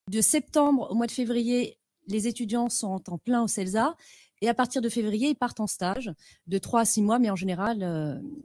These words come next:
ils partent six mois. Ils font un stage plein. Euh, on verra après dans quel, euh, où ils vont faire leur stage. Comme ça reste une formation généraliste, il y en a qui vont dans les métiers de la culture, mais il y en a qui vont dans des institutions, euh,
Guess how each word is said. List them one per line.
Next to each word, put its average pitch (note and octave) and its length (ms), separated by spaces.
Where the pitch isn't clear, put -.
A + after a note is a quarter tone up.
ils F#3 100
partent G3 400
six - 240
mois. D3+ 180
Ils E3 100
font G3+ 160
un G3 60
stage - 360
plein. G3+ 340
Euh, E3 960
on G#3+ 100
verra A3 220
après A#3 380
dans G3 160
quel, A3 320
euh, D#3+ 580
où A#3+ 140
ils G#3+ 100
vont F#3+ 140
faire G3+ 260
leur F3+ 160
stage. G#3+ 340
Comme C#4 300
ça A#3 220
reste B3 220
une A3 80
formation G#3+ 440
généraliste, G#3+ 720
il F3 80
y - 20
en A3+ 80
a B3+ 100
qui A#3 140
vont A3 140
dans G3 160
les F#3+ 100
métiers G3+ 240
de G3 60
la G3 80
culture, A#3+ 420
mais A3 180
il - 100
y F#3+ 100
en G3+ 100
a A#3 140
qui G3+ 160
vont G#3 160
dans F#3 140
des F3+ 180
institutions, G#3+ 760
euh, D#3 120